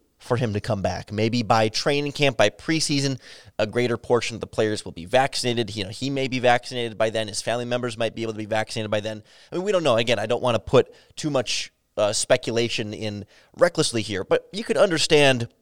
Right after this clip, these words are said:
why there might be some hesitancy for Goldman to wanna protect his family and to have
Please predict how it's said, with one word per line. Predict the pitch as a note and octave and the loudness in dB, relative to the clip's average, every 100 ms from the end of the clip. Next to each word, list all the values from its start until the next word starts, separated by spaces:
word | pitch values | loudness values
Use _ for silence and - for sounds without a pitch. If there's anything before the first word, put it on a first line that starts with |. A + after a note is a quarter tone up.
| _ - | _ -16
why | B2+ A#2+ B2 B2 | -6 0 2 4
there | A#2+ A#2+ | 4 2
might | A2 A2 A2+ | 2 0 0
be | A2+ | -4
some | G#2 A#2+ | -6 -6
hesitancy | G2 A#2 G#2+ G2 - G#2 G2 _ _ _ | -6 -6 -6 -8 -8 -8 -8 _ _ _
for | - B2 A#2 | -8 -2 2
Goldman | B2 D#3+ C#3 C3 - - | 4 4 4 -4 -6 -10
to | - | -2
wanna | E3 F3 | 4 4
protect | F3 C#3+ A2+ - | 4 2 2 0
his | A2 | -2
family | - D2+ C#2 F2 | -4 -4 -6 -6
and | A2+ | -6
to | A#2+ | -4
have | A2+ B2+ A#2+ A2+ G#2 | 0 4 4 2 -4